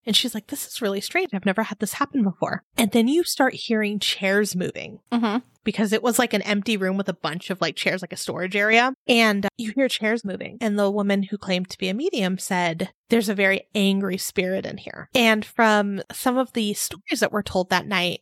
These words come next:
Speaker 1: they said that there was either, I don't remember if it was a hotel manager or an owner at a time that lived there with his family at one point. And he had a really big, like,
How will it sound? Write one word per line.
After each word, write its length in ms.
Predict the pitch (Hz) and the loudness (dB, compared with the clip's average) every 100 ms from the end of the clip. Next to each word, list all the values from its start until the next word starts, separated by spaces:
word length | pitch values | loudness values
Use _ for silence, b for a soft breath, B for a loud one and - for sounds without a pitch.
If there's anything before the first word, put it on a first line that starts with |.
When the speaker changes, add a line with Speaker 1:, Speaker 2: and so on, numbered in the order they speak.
| - | 0
Speaker 1:
they 140 | 214 | 2
said 240 | 208 233 208 | 2 0 2
that 180 | 208 214 | 0 2
there 140 | 208 | 2
was 240 | 202 202 | 2 0
either, 400 | 202 208 196 190 - | -2 0 0 0 -2
I 60 | |
don't 160 | 214 220 | -6 -4
remember 260 | 208 196 | -2 -2
if 140 | 190 - | -2 -4
it 20 | |
was 140 | 185 | -4
a 60 | 190 | -4
hotel 200 | 190 185 | 0 0
manager 440 | 196 240 233 247 | 4 4 4 4
or 100 | 208 | 2
an 80 | 190 | 2
owner 300 | - 214 220 | 0 0 0
at 80 | 190 | 0
a 80 | 185 | -2
time 300 | - 180 185 | -2 0 0
that 120 | 180 | -2
lived 220 | 202 - - | -4 -6 -4
there 380 | 185 180 180 - | 0 0 0 -4
with 100 | 190 | -8
his 160 | 185 - | -6 0
family 340 | 185 185 185 | 2 2 0
at 120 | 185 | 0
one 160 | 190 170 | -2 -2
point. 380 | - 175 170 - - | 2 2 0 -4 -4
And 120 | 214 | -2
he 100 | 175 | 2
had 100 | 202 | 2
a 80 | 180 | 2
really 240 | 196 196 | 0 0
big, 240 | 190 185 180 | 0 -2 -4
like, 220 | 165 | -8